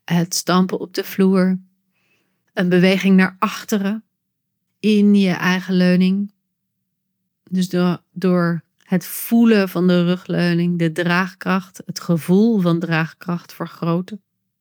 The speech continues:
Dit zijn allemaal hele subtiele en simpele dingen die je kan doen. En in mijn trainingen doen we natuurlijk de grotere dingen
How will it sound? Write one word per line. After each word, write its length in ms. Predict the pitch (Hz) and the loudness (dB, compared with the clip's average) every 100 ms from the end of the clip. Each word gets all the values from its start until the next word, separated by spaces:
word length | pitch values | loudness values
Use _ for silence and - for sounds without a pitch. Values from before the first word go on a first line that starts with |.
| _ _ _ _ _ _ _ _ _ _ | _ _ _ _ _ _ _ _ _ _
Dit 140 | - 185 | -8 0
zijn 180 | 202 | 2
allemaal 220 | 190 190 190 | 4 4 4
hele 240 | 196 214 | 4 2
subtiele 640 | 196 - 208 _ 214 214 | 0 -4 -6 _ 0 2
en 460 | 202 190 175 175 175 - _ | 2 2 2 2 2 -4 _
simpele 580 | - - 220 220 190 170 | -4 2 2 2 0 2
dingen 380 | 170 170 160 | 2 2 -2
die 160 | - 180 | 0 0
je 80 | 170 | 0
kan 220 | - 170 | 0 0
doen. 180 | 202 185 | 2 2
En 140 | 156 | 2
in 120 | 170 | 2
mijn 180 | 175 165 | 2 0
trainingen 460 | 160 - 180 180 170 | -2 -2 2 2 2
doen 180 | 175 175 | 2 2
we 80 | |
natuurlijk 460 | 175 170 165 175 170 | 2 0 -2 -6 -6
de 80 | - | -14
grotere 580 | - 185 196 226 202 170 | -6 0 2 2 0 -2
dingen 340 | 160 160 165 | -2 -2 -6